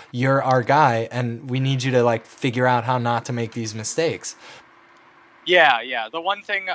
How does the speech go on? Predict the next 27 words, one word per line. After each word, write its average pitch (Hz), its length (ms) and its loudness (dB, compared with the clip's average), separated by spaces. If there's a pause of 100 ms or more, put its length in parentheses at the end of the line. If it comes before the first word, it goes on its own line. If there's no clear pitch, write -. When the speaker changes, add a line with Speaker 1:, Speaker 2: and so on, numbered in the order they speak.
Speaker 2:
I 156 120 -2
heard, 160 400 -2 (200)
uh, 131 380 0 (140)
on 135 260 0
the 123 320 -4 (100)
Scuffed - 380 -4
podcast, 120 400 -2
they 131 60 -10
were 127 80 -6
talking 131 220 0
about 127 180 4
how 120 300 4 (600)
he 170 120 -2
has 170 200 4
been 160 160 -10
playing 143 540 -2 (560)
a 143 80 -6 (100)
ton 123 600 -2 (260)
at 135 260 4 (120)
Wigan. 117 400 -6
Like, 117 140 -2
he's 123 120 -12
been 131 100 -10
playing 131 300 4
every 135 200 2
ninety 127 280 0
minutes, 117 600 -2